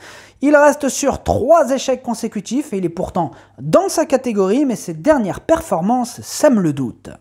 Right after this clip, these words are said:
Le numéro quatorze, Vlad Del Ranco. Et on écoute Laurent-Claude Abrivard. Vlad Del Ranco a encore eu un très bon comportement dernièrement sur ce parcours. Il est toujours au top et l'engagement reste correct.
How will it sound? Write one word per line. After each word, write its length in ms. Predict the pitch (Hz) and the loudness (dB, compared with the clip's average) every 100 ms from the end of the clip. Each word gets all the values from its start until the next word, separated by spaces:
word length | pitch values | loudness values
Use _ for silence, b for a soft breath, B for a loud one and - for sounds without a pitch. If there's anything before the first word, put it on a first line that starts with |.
| _ B B B B - | _ B B B B -4
Le 140 | 156 165 | 2 4
numéro 340 | 180 208 240 | 6 6 6
quatorze, 520 | 233 269 294 285 254 | 4 2 2 2 2
Vlad 480 | 175 180 254 254 233 | 2 4 6 4 2
Del 360 | 214 214 208 190 | 4 4 4 2
Ranco. 800 | 160 190 294 220 - 175 135 110 - - | 0 2 0 -2 -4 -4 -4 -8 -18 -8
Et 80 | 247 | -4
on 140 | 262 | -2
écoute 340 | 254 254 254 | -2 -4 -4
Laurent-Claude 720 | 175 180 285 247 - 208 175 - | -2 4 4 4 0 -2 -2 0
Abrivard. 760 | 233 170 156 123 62 - - _ B B B B | 0 0 -4 -6 -8 -18 -20 _ B B B B
Vlad 480 | 151 175 320 320 220 | 0 4 6 6 4
Del 340 | 185 160 147 135 | 2 2 0 -2
Ranco 720 | 151 180 208 214 - 262 254 | 0 2 2 0 0 0 0
a 60 | 180 | -2
encore 420 | 170 180 240 233 | -4 0 4 4
eu 140 | 254 202 | 4 0
un 100 | 139 | -4
très 300 | - - 262 | -6 -4 -2
bon 200 | 196 220 | -2 -4
comportement 600 | 185 - - 170 190 226 | -6 -6 -4 -2 -2 0
dernièrement 500 | 165 151 131 180 226 | 0 -2 -2 0 -2
sur 200 | 127 - | -4 -2
ce 100 | 233 | 0
parcours. 520 | - - 123 95 - _ B B B | -2 -4 -6 -6 -10 _ B B B
Il 100 | 160 | 2
est 140 | 160 156 | 2 2
toujours 260 | 160 156 | 2 4
au 80 | 151 | 4
top 380 | - 247 339 330 | 6 6 6 2
et 60 | 165 | -2
l'engagement 480 | 147 151 147 156 | -2 -4 -2 -4
reste 320 | 151 151 - 139 | -2 -4 -8 -4
correct. 600 | 175 165 147 233 - | 0 0 2 0 2